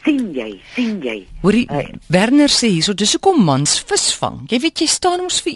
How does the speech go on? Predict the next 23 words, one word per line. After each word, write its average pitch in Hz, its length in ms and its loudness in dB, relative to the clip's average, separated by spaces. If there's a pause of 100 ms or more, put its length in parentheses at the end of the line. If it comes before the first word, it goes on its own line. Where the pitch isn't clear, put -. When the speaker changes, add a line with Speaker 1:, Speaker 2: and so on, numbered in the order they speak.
Speaker 2:
ure. 302 440 2
Speaker 1:
Nou, 143 160 0 (320)
kyk 151 300 -2
daar. 107 440 -6
Speaker 2:
En 202 120 2
dan 202 80 6
Speaker 1:
Nou, 156 120 2
Speaker 2:
kyk 233 180 -2
jy 196 80 2
net 131 220 2
Speaker 1:
kyk 117 200 -10
daar. - 280 -14
Speaker 2:
na 175 100 -2
daai 147 200 2
lyn, 135 100 0 (400)
Speaker 1:
Ja. 80 100 -6
Speaker 2:
wat - 180 -8
ook - 140 -14
al. - 120 -6
Jy - 60 -8
Speaker 1:
En - 60 -12
Speaker 2:
kyk 175 140 0
Speaker 1:
daar 160 100 2